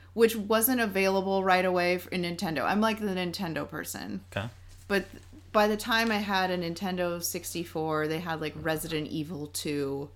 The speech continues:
Speaker 2: Hmm.
Speaker 1: And that's what I remember playing, and it was scary and awesome.
Speaker 2: You killing zombies and stuff? What's going on with Resident Evil? I never
Speaker 1: Yes.
Speaker 2: played it. Okay.
Speaker 1: Yeah, zombies.
Speaker 2: Okay. See, I
Speaker 1: <laughs>
Speaker 2: was always a sports-related kind of guy. The staple for me, obviously, N B A Jam.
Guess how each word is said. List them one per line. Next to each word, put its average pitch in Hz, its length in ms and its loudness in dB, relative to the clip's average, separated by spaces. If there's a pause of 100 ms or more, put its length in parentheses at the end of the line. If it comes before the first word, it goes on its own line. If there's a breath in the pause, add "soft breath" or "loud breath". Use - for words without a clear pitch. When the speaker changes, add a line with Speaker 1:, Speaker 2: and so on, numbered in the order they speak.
(120)
Speaker 2:
Hmm. 113 100 -4 (180)
Speaker 1:
And 165 120 -2
that's 170 220 2
what 175 80 -2
I 160 60 2
remember 147 360 -2
playing, 147 440 -6
and 95 160 -8
it - 180 -6
was - 500 -6 (320)
scary 135 880 -4
and - 380 -6
awesome. - 500 -6
Speaker 2:
You 123 100 -6
killing 117 240 2
zombies 113 440 4
and 127 100 -2
stuff? 123 240 0
What's 117 140 -4
going 104 180 0
on 92 140 0
with 87 60 -6
Resident 90 340 -4
Evil? 82 240 -10
I - 60 -2
never 107 140 0
Speaker 1:
Yes. 87 100 -4
Speaker 2:
played 87 180 0
it. 76 120 -6 (140)
Okay. 87 200 -4
Speaker 1:
Yeah, - 180 0 (360 soft breath)
zombies. - 560 -4 (100)
Speaker 2:
Okay. 101 340 4
See, - 180 4
I 110 100 8
Speaker 1:
<laughs> 120 60 6
Speaker 2:
was 117 80 2
always 120 680 2 (140)
a 104 60 -2
sports-related 101 1000 2
kind 98 180 4
of 95 60 -2
guy. 87 360 0 (720 loud breath)
The 104 80 2
staple 117 400 6
for 117 140 -2
me, 101 260 4
obviously, 95 640 0
N 90 140 -4
B 90 160 -4
A 85 40 -6
Jam. 90 480 -4